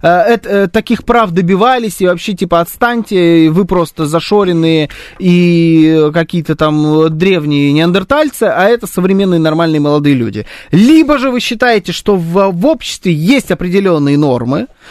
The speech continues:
есть определенные правила приличия, их нужно соблю-, соблюдать, в том числе и в одежде. И нельзя это назвать прям с-, прям дресс-кодом каким-то. То есть у нас не как в Северной Корее, там мода есть под Ким Чен Ына, и вот они все под Ким Чен Ына одеваются, да?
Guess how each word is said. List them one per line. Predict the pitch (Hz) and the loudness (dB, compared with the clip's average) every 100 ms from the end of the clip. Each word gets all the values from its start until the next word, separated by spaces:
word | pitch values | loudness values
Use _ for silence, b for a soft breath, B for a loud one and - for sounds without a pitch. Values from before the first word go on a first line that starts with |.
| B - | B 0
есть | 175 294 247 214 | 2 2 0 -2
определенные | 196 190 214 208 175 | -2 -2 0 0 0
правила | 165 180 156 | 0 2 0
приличия, | 139 165 156 113 - 196 285 B B B | 0 0 0 -2 -2 -2 -2 B B B
их | 302 - | 0 2
нужно | 262 262 190 | 0 0 -2
соблю-, | 175 180 170 175 185 | -4 -2 2 0 -2
соблюдать, | 170 202 226 294 381 | -6 -4 0 0 -2
в | - | -4
том | - 311 349 | -4 -2 0
числе | 285 240 - 165 120 - _ | 0 -4 -2 -2 -2 -4 _
и | 233 294 | 2 2
в | 262 | 2
одежде. | 226 170 120 110 113 - B B - | 0 -2 -2 -4 -10 -12 B B 0
И | |
нельзя | 220 262 247 277 | 2 2 2 0
это | 220 202 | 0 -2
назвать | 190 190 202 | -2 0 -2
прям | 214 214 | -2 -2
с-, | - 269 254 - | -4 -6 -6 -2
прям | 269 254 | 0 2
дресс-кодом | 220 277 - 427 427 185 | 0 -2 -2 -4 -2 -2
каким-то. | 131 110 - 104 - 151 | -4 -6 -8 -10 -10 -8
То | 147 | -6
есть | 139 | -4
у | 185 | 0
нас | 202 - | 0 0
не | 214 | 0
как | 202 160 | 0 -2
в | |
Северной | 180 160 156 160 | -2 0 0 0
Корее, | 165 170 156 139 131 | 0 0 0 0 -4
там | 131 131 127 B B | -4 -4 -4 B B
мода | 170 190 160 | 2 2 2
есть | 151 147 | 2 0
под | - - | -4 -2
Ким | 165 | -2
Чен | - 160 | 0 0
Ына, | 160 135 | 0 0
и | 131 | -4
вот | 131 | -4
они | 143 156 | -2 -2
все | - | -4
под | - 160 | -6 -2
Ким | 175 | -2
Чен | - 165 | -2 -2
Ына | 147 135 | 0 0
одеваются, | 147 180 302 311 220 - | 0 0 2 0 -2 -4
да? | 135 240 | -2 -2